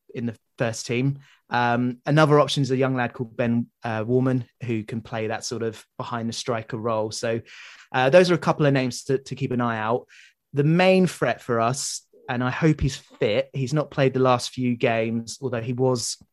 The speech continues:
an unused substitute on Saturday, is a young lad called Shiloh Tracy. Uh, he was on loan with us second half of last season. Uh, he was released by Spurs in the summer and we picked him up. He's one of those players that you get from sort of Premier League academies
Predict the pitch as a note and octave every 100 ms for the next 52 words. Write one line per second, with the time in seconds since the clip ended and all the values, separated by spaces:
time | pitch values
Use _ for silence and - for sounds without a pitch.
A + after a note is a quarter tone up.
0 | - B2+ B2 C#3+ B2+ B2 A#2+ - B2 -
1 | - - A#2 A#2 - - B2 - A2+ G#2+
2 | A2+ - - _ - B2 D3 C#3 B2+ -
3 | B2 - B2+ A#2+ A2 B2 A2+ - A2 A2+
4 | - _ _ _ - G#2 A2+ B2 C3+ C#3+
5 | D#3+ D3+ C3+ B2 - - - C#3 - B2
6 | A#2+ A#2 A#2 A#2+ A2+ - B2+ A#2+ B2+ B2
7 | B2 C3 _ _ _ _ G#2+ G#2+ A2 C3
8 | A#2 A2+ A#2+ C#3 C3+ - A#2 - B2 A#2+
9 | A#2 A2 - A#2+ A#2 A2+ A2 - - -
10 | A#2 C3 - - - - A#2+ B2+ D#3+ F#3+
11 | F#3 F3 - F3 D#3+ C#3+ C3+ C#3 C#3 C3
12 | - C3+ C3+ B2 - C#3+ B2+ B2+ B2 B2
13 | A2+ - B2 A2+ A2+ A2 -